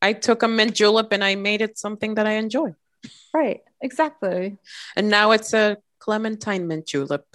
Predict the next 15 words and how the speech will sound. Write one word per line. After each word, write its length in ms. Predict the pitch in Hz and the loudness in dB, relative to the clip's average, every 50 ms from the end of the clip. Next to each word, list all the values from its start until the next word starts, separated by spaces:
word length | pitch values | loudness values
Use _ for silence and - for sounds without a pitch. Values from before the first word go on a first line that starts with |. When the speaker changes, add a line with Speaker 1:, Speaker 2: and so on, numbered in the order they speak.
| _ _ _ _ _ _ _ _ _ _ _ _ - - _ _ _ - | _ _ _ _ _ _ _ _ _ _ _ _ -20 -20 _ _ _ 2
Speaker 2:
Right, 300 | 320 370 302 190 - - - | 4 6 6 4 2 2 4
and 120 | 294 302 | 4 4
then 240 | 294 285 269 262 262 | 6 4 4 4 4
now 200 | 262 240 240 254 | 4 6 6 6
you've, 300 | 277 269 269 262 240 - | 4 4 2 0 0 0
like, 300 | 254 247 240 254 247 - | 2 2 2 2 0 -4
created 460 | - - - 247 233 240 233 240 240 | -6 -2 0 0 2 2 2 2 2
your 140 | 226 220 - - | 2 0 0 0
own 220 | 214 214 208 208 | 0 -2 -2 0
drink. 440 | - 247 247 185 127 156 - - - _ _ _ _ _ _ _ | 0 0 0 0 -2 -6 -12 -16 -20 _ _ _ _ _ _ _
Speaker 1:
Yeah. 300 | - 240 262 285 185 156 - _ _ - | 4 4 6 6 4 0 -4 _ _ -2
<laughs> 100 | 277 - - - - - _ _ _ _ _ - | -2 -2 -4 -8 -20 -20 _ _ _ _ _ -2
Speaker 2:
There 140 | 202 190 | 0 0
you 100 | 208 233 | 0 2
go. 300 | 240 311 320 254 170 151 | 2 2 2 2 2 0